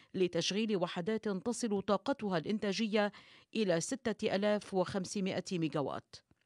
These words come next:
وزارة الكهرباء دخلت في مفاوضات جادة مع الجانب الإيراني لحثه على الالتزام ببنود العقد الموقع بين الطرفين،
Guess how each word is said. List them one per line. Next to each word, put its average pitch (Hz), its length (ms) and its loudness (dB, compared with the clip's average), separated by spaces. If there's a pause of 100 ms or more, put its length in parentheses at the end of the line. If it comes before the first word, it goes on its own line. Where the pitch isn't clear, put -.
(180)
وزارة 302 500 4
الكهرباء 262 600 4
دخلت 247 420 0
في 233 180 0
مفاوضات 208 680 4
جادة 208 440 2
مع 190 180 2
الجانب 214 360 2
الإيراني 202 580 2 (300)
لحثه 202 600 0
على 196 200 6
الالتزام 190 580 2
ببنود 202 680 4
العقد 202 380 2
الموقع 208 540 2
بين 202 200 2
الطرفين، 202 680 -4